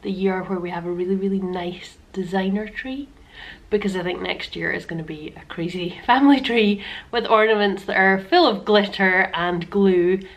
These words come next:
that Mia has made. And it will be amazing, don't get me wrong, but it will be nice to have a designer tree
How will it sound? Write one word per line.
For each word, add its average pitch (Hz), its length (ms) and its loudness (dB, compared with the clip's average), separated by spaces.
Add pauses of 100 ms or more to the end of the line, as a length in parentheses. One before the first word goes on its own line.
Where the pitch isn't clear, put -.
(120)
that - 160 -6
Mia 196 240 4
has 202 220 -2
made. 226 260 4
And 214 140 0
it 220 140 2
will 233 160 0
be 208 180 0
amazing, 196 920 2
don't 190 200 0
get 165 140 -6
me 156 100 -6
wrong, 175 560 2 (720)
but 196 160 2
it 180 100 0
will 214 160 0
be 196 140 -4
nice 170 260 -4
to - 60 -16
have 151 300 -10 (180)
a 165 240 -8 (680)
designer 294 480 2
tree 156 380 -12